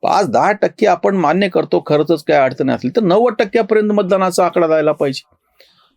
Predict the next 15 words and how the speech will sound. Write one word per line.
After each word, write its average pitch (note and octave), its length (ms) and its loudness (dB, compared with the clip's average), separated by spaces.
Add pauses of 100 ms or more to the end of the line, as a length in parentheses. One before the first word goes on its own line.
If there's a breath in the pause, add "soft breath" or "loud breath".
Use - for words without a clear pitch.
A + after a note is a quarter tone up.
(180)
हे D3 180 2
जे F3 260 2
याद्यांमध्ये C#3+ 640 0
दुरुस्तीचं C3 600 -2
काम C3 320 0
चालू A#2 360 0
आहे B2 180 0
ते G#3 140 0
अतिशय - 500 -2
चांगली C#3+ 400 0
अशी B2 260 0
गोष्ट G#2 340 -4
आहे, - 80 -20 (340)
त्याच्यावरची A#2 640 0
ही A#2 300 -2